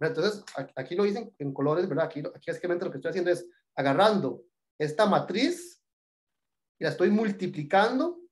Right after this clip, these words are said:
¿verdad? Por esta otra, y quiero escribir el total.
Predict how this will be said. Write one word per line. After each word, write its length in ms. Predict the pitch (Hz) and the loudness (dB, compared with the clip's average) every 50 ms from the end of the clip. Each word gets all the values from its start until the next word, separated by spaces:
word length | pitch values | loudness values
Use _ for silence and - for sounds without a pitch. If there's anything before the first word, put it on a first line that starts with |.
| _ _ _ _ _ _ _ | _ _ _ _ _ _ _
¿verdad? 300 | 135 143 175 196 196 - - _ _ _ _ _ | -4 -4 -4 -4 -8 -12 -20 _ _ _ _ _
Por 140 | - 135 135 | -2 0 0
esta 220 | 139 139 - 196 | 0 2 2 4
otra, 400 | 196 185 190 196 190 262 262 269 - - _ _ _ _ | 4 6 4 2 2 2 0 0 0 -6 _ _ _ _
y 160 | 180 170 143 | -8 -8 -4
quiero 160 | 143 180 214 | 2 2 2
escribir 680 | 247 240 - 214 196 180 190 208 262 294 302 - - _ _ | 2 2 0 0 0 0 2 2 0 0 0 -4 -10 _ _
el 240 | 165 156 151 151 - | -2 -2 -2 -2 -4
total. 580 | 147 135 135 - 170 160 170 202 277 269 - | -4 0 4 6 6 8 6 4 0 -2 -6